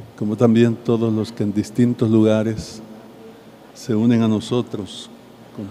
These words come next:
tanta devoción y fe, participando de la Eucaristía a través de los medios.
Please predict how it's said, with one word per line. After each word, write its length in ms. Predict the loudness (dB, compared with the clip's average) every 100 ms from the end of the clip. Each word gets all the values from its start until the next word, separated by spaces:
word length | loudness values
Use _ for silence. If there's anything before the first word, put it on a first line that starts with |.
| -8
tanta 340 | -8 -6 -4
devoción 640 | -4 -4 -6 -4 -2 0 -2
y 60 |
fe, 260 | -6 -8 -10 -10 -16 -16 -16 -20 -20 -20 -20 -20 -20 -12
participando 840 | -8 -8 -8 -8 -6 -4 -2 0 0
de 80 | 0
la 60 |
Eucaristía 640 | -2 -4 -6 -6 -2 0 0
a 20 |
través 360 | -2 -4 -4
de 120 | -4 -8
los 180 | -8
medios. 640 | -6 -6 -6 -10 -14 -20